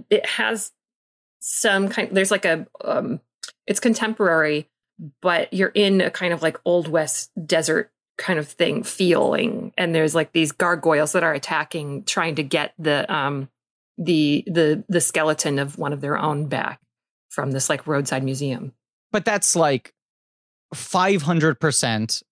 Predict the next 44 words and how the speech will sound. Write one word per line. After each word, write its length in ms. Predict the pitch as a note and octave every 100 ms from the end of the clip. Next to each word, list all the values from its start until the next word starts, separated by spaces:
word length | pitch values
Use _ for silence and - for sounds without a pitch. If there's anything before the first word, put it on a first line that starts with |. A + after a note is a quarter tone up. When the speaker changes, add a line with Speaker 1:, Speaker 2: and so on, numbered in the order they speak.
| _
Speaker 2:
the 80 | C3+
thing 180 | D#3 C#3
he 100 | C#3
was 160 | A#2+
never 260 | B2+ B2+ B2
gonna 160 | A#2 A2+
get 180 | A2+
the 60 | -
budget 320 | G2 G2+ G2
to 100 | -
do, 220 | G2+ D2+
which 200 | D#2 A#2+
is 120 | A#2+ A2
like, 200 | A2+ -
"Oh, 120 | G#3+
it's 120 | G#3 -
the 120 | A3
Old 220 | A3 E3+
West 280 | G3 F3+ -
and 220 | G3+ A3 F#3+
it 120 | E3+
has 260 | D3+ B2
makeup." 540 | B2 G#2 - B2 C#3 - _ _ _ _ _ _
Speaker 1:
Yeah, 480 | F#3 F#3+ D#3+ C#3+ - -
that 140 | F3+
would, 180 | F#3 - -
yeah, 220 | E3+ E3
that's 380 | E3+ F3 - -
just 280 | E3+ D3 -
not 280 | C3 -
possible, 640 | - - - - - - -
unfortunately. 1000 | E3+ - - - D#3 - - - - - -
But 140 | -
yeah, 180 | C#4+ G#3
we 120 | B3+
can 120 | D4
always 220 | D#4+ D#4
imagine 440 | C#4+ G3 D3+ G#3 F3+
that 100 | -
they're 120 | E3
vampires. 640 | D#3 C#3 C#3+ - - - -
Like, 180 | D3+ -
that's 200 | E3 -
great. 260 | - -